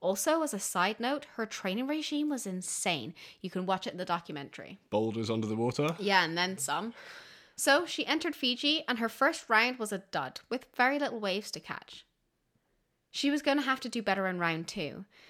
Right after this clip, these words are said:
Speaker 1: She performed extremely well, getting a score of nine. She won round two. It was down to round three. Her fellow surfers in competition called her a powerhouse. She smashed it.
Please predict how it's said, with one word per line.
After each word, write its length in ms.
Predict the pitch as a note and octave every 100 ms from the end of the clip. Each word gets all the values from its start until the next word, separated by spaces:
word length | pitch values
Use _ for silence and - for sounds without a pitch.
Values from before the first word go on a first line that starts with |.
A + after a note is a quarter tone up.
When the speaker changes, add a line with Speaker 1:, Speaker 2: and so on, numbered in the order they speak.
| -
Speaker 1:
She 160 | - A#3
performed 540 | B3+ - C4+ C4+ C4
extremely 1000 | A#3 - - - A#3 C#4+ F#4 F#4+ C4+ G3+
well, 460 | F3 D3+ F3+ A3+ - _ -
getting 240 | G#3 D4+
a 60 | E4+
score 340 | - - D4+
of 120 | C#4
nine. 560 | G#3 G3 G#3+ F3+ - G3 _ - _
She 300 | - - D4
won 400 | B3+ G#3 A3+ A#3
round 300 | G3 D#3 E3
two. 320 | - C#3 F#2 - _ _ _ _ _ _ B3
It 100 | C#4
was 140 | C4+
down 380 | - G#3+ G3+ G3+
to 120 | -
round 300 | F3 E3 E3
three. 500 | - G#3+ F#3+ G2 - _ _ _ -
Her 120 | A#3+
fellow 320 | - A#3 D#4+
surfers 560 | D#4 - A#3 - - A#3+
in 80 |
competition 760 | A3+ A3 G#3+ A3 A#3 A#3+ C#4+ D4+ -
called 340 | - A#3+ D4
her 200 | C#4+ C#4+
a 100 | - -
powerhouse. 760 | - - F#3+ F3+ F3 F3+ G3+ - - - _
She 560 | - - A#3 A#3+ B3 -
smashed 760 | - - - G#3 F3 C#3+ -
it. 260 | D#3 C3 -